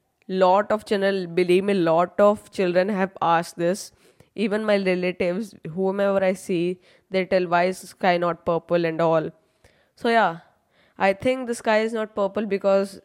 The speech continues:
it's the same reason. It does not absor-, it, uh, does not absorb, uh, purple that lightly or that,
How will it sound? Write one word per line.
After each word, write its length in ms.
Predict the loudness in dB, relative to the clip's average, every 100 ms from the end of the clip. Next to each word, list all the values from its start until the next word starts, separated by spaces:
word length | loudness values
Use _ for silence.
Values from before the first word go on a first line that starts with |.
| -8
it's 300 | -8 -8 -8
the 140 | -8
same 300 | -4 -4 -2
reason. 360 | -4 -4 -6 -4
It 300 | -6 -6 -4
does 180 | -4 -2
not 280 | -2 -2
absor-, 340 | -4 -6 -10 -10 -6
it, 260 | -6 -6 -12 -12 -20 -20 _ -6
uh, 580 | -2 0 2 0 0 -2
does 240 | -2 -4 0
not 260 | -2 2
absorb, 600 | 0 0 0 2 2 0 -6
uh, 280 | -4 -2 -4 -8 _ -2
purple 520 | -2 0 -2 -2 -6 -14 _ _ _ _
that 280 | 2 2 2
lightly 840 | 0 2 0 -2 -2 -2 -4 -10 _ -4
or 140 | -2
that, 480 | 2 0 0 -6